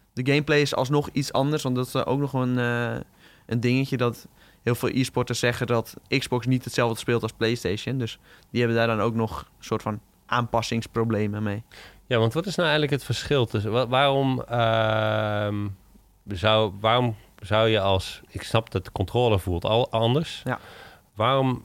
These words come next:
Speaker 2: eh, is het lastig voor een speler die normaal speelt op PlayStation, lastig om op een Xbox te spelen?
Speaker 1: Ehm, wat wordt gezegd is dat, eh, Xbox gewoon sneller en vloeiender speelt. Dus op,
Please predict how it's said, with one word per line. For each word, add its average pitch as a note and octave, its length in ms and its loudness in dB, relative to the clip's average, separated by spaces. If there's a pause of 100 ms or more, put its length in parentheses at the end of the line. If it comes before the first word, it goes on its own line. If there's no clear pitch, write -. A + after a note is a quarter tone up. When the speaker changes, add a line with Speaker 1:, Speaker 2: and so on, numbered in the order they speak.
Speaker 2:
eh, A2 420 2
is G#2+ 100 2
het G2+ 140 0
lastig B2 580 -2
voor G#2 340 2
een G2 80 0
speler A2+ 360 2
die G2+ 120 2
normaal A2 500 4
speelt G2 340 0
op G2+ 120 -4
PlayStation, A2+ 760 0
lastig G#2 400 0
om G2+ 140 2
op G2 200 0
een A2 100 0
Xbox - 300 -6
te - 80 -16
spelen? G#2+ 320 -12 (960)
Speaker 1:
Ehm, B2 760 2 (360)
wat B2 240 -2
wordt B2+ 160 -2
gezegd - 340 -2
is B2+ 180 -2
dat, B2+ 360 -2
eh, F2+ 320 0 (120)
Xbox C#3 420 -2
gewoon A#2+ 300 0
sneller C3+ 460 0
en A#2 120 0
vloeiender A#2+ 440 0
speelt. G2+ 400 -4 (640)
Dus A2+ 220 -2
op, - 220 -2